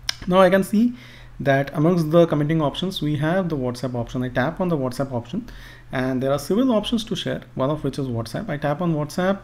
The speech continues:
I have dual WhatsApp, therefore I have to tap on it again. And then I can share it with any person that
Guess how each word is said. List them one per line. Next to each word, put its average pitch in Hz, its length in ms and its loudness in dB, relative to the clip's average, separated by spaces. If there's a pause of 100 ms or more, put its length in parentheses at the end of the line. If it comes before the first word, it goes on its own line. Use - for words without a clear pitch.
(420)
I 131 80 -6
have 123 240 -2
dual 127 140 0
WhatsApp, 120 440 -4
therefore 123 240 -6
I 117 60 -2
have 117 100 -6
to - 80 -10
tap 113 240 -4
on 127 100 -6
it 117 80 -6
again. 117 380 -4 (520)
And 143 380 -2
then 233 360 4
I 135 160 0
can 156 240 0
share 156 200 -2
it 170 140 -6
with 147 140 -6
any 160 200 0
person 139 420 -2
that 131 340 -4